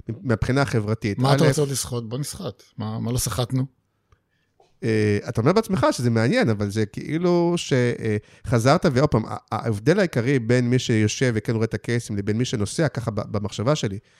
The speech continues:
Speaker 1: נוסע וחווה, אה, כולל ההרצאות והפאנלים והדברים, זה באמת לחזור עם, אה, עם, אה, עם משפטים, תובנות, אה,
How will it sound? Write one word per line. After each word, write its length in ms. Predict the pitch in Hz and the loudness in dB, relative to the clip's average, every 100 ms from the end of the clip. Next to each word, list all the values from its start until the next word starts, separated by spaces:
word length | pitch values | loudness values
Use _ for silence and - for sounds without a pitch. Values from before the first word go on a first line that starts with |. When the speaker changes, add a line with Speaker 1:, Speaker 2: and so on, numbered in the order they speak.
| _ - | _ -8
Speaker 1:
נוסע 320 | 104 - 135 117 | -8 -2 0 0
וחווה, 420 | 104 - 98 117 | -2 -6 -4 -2
אה, 380 | 127 123 - 107 92 | -2 -4 -8 -10 -8
כולל 380 | - 101 117 120 | -4 0 0 0
ההרצאות 560 | 107 104 - 131 117 113 | -2 -6 -6 -2 -2 -2
והפאנלים 500 | 104 - 117 113 107 | -6 -4 -2 -2 -2
והדברים, 500 | 107 101 107 160 196 | -4 -2 -4 -2 -4
זה 100 | 113 | -4
באמת 340 | 107 131 143 - _ - - - | -4 -4 -6 -12 _ -20 -20 -10
לחזור 520 | - 110 101 131 143 | -8 -6 2 2 4
עם, 160 | 143 120 | 2 4
אה, 60 | 113 110 107 104 104 107 | 2 2 0 0 -2 -4
עם, 280 | 113 104 101 | -6 -4 -2
אה, 40 | 101 101 101 | 0 -2 -4
עם 100 | 104 | -4
משפטים, 520 | 107 - 113 131 123 110 | -6 -4 -4 0 -2 0
תובנות, 920 | 113 104 110 110 117 120 113 113 | 0 0 0 2 2 2 2 0
אה, 60 | - | -2